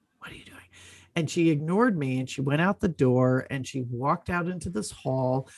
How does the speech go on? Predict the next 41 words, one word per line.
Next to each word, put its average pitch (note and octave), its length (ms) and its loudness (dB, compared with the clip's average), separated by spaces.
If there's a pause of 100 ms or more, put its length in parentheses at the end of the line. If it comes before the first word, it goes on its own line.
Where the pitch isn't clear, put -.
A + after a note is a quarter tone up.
(240)
and D3 120 -2
I C#3+ 80 0
saw C#3+ 200 -4
her C3+ 160 -2
father E3+ 800 2
open C#3+ 240 2
his F3+ 320 4
door, C3 260 2
and C#3 180 -2
this C#3+ 180 0
was C3 200 0 (160)
outrageous C#3+ 580 4
'cause C#3+ 180 -4
he D3 120 0
was C#3 160 0
there C#3 200 2
in B2+ 80 -2
his B2 140 -4
t-shirt - 500 -4
and A#2 240 -4
boxers, - 640 -2
so A#2+ 180 0
it - 140 -4
seemed B2+ 300 -2 (200)
very A#2+ 640 4 (640)
inappropriate. C#3 840 0
Like, B2 240 0
"Wait D3 220 4
a - 40 0
minute, - 140 -4
it's - 180 -8 (120)
three E3 240 2
in A#2+ 60 0
the A2+ 60 -4
morning," A#2+ 400 -2
you A#2 80 -8
know, A2+ 100 -6
whenever A2+ 340 -6
it A2+ 80 -4
is. B2+ 240 0
But - 160 -12